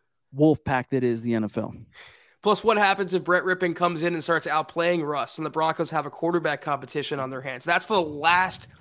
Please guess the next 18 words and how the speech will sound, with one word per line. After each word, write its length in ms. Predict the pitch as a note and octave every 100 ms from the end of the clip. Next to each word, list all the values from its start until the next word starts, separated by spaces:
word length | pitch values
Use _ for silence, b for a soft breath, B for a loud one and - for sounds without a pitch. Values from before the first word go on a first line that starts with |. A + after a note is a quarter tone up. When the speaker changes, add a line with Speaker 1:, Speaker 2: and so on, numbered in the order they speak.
| b
Speaker 2:
thing 500 | - G3+ G3 E3 D#3 b b
they 420 | D3+ C#3+ E3 G#3
need 380 | A3 A#3 D3 G#2+ b b
after 340 | - E3+ F3 F3+
making 380 | F3 F#3 F#3 E3+
that 240 | E3 C3+
blockbuster 640 | D3+ E3 F#3 G#3 G3 - F3+
trade 400 | - F#3 D3+ D3
and 180 | D3+
paying 300 | C#3 E3 F#3
Russell 320 | F3+ F#3+ F#3 F3+
Wilson 380 | F3+ F#3 E3
two 200 | D3+ F#3+
hundred 280 | F#3 F#3+ F#3
and 100 | F3
fifty 280 | E3+ G3 F#3+
million 320 | F#3 F#3 F3+
dollars 480 | E3 F#3 E3+ D3+ D3